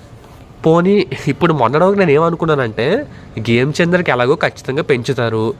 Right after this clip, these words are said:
డాకు మహారాజ్కి లైట్ లైట్గా పెంచుతారు, సంక్రాంతికి వస్తున్నానికి పెంచరు అనుకున్నా. So, నేను అనుకున్నది ఏంటంటే, మూడిట్లో ఏదో ఒక సినిమాకి వెళ్తారు జనం. సంక్రాంతికి వస్తున్న మూవీకి హిట్ టాక్ వచ్చేస్తే జనం అందరూ ఇటువైపు వచ్చేస్తారు అనుకున్నాను నేను.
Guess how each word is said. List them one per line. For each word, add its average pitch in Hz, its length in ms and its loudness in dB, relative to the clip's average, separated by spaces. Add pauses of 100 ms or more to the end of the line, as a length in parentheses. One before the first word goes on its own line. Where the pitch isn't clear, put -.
(280)
డాకు 139 420 0
మహారాజ్కి 156 440 0
లైట్ 127 280 0
లైట్గా 147 280 0
పెంచుతారు, 120 720 -2 (360)
సంక్రాంతికి 175 540 0
వస్తున్నానికి 170 440 -2
పెంచరు 165 440 0
అనుకున్నా. 170 420 0 (420)
So, 208 80 2
నేను 185 140 0
అనుకున్నది 196 440 0
ఏంటంటే, 190 680 0 (320)
మూడిట్లో 175 600 2
ఏదో 160 300 4
ఒక 175 100 -2
సినిమాకి 160 360 0
వెళ్తారు 135 280 0
జనం. 131 380 -2 (340)
సంక్రాంతికి 156 560 0
వస్తున్న 156 280 -2
మూవీకి 147 440 0
హిట్ 117 220 -4
టాక్ 156 180 0
వచ్చేస్తే 139 420 0
జనం 131 260 -2
అందరూ 143 200 -2
ఇటువైపు 143 340 2
వచ్చేస్తారు 135 440 -2
అనుకున్నాను 151 420 0
నేను. 98 200 -4